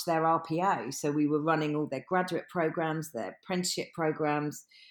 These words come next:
We were recruiting for supply chain, logistics, buying, property.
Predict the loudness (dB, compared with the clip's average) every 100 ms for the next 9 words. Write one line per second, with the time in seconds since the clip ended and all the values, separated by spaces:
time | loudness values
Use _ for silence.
0 | -20 _ 2 4 4 2 0 2 4 4
1 | 2 -2 0 2 2 0 -8 -14 -8 -6
2 | -2 0 0 0 0 2 2 0 -2 -2
3 | -2 -2 -4 -10 -2 0 0 0 0 0
4 | -2 -6 _ _ -6 -4 0 -2 2 4
5 | 6 6 4 0